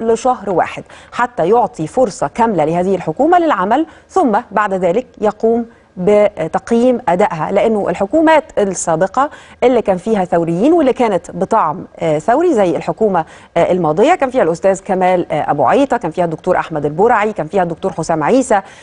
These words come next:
كان فيها الدكتور، آه، زياد بهاء الدين، وكان طبعًا على رأسها الدكتور حازم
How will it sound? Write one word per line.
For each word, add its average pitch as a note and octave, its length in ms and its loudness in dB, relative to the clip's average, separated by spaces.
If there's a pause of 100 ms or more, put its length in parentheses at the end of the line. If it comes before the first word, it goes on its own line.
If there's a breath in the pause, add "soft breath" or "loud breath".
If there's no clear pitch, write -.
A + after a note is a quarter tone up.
(200 loud breath)
كان A#3 140 0
فيها A#3 340 2
الدكتور، A3+ 560 0
آه، F3+ 180 2
زياد G3+ 460 2
بهاء G3+ 280 2
الدين، A3 340 0
وكان A3 340 0
طبعًا F#3+ 400 0
على G3 220 2
رأسها G#3 420 0
الدكتور G#3 520 -2
حازم F#3 400 -2